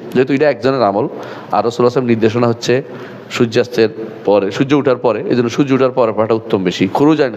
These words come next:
খেলাফ, যে কোনো সময় মতভেদ থেকে বের হয়ে যেতে পারলে এটা বেশি ভালো।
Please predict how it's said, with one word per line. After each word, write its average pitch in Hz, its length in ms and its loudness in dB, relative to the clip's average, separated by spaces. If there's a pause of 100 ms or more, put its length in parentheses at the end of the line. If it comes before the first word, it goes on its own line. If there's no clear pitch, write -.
খেলাফ, 113 240 0 (420)
যে 165 180 2
কোনো 202 240 0
সময় 170 220 0
মতভেদ 131 400 0
থেকে 147 300 0
বের 113 300 2
হয়ে 127 160 2
যেতে 120 200 0
পারলে 110 180 2
এটা 107 120 0
বেশি 101 260 0
ভালো। 95 240 0